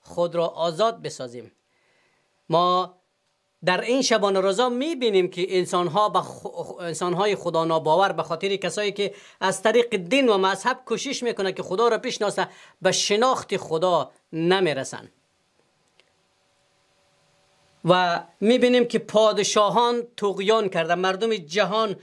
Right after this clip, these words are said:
شورش می‌کنه در مقابل محبت خدا.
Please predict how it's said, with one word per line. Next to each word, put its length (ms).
شورش 600
می‌کنه 300
در 160
مقابل 640
محبت 600
خدا. 580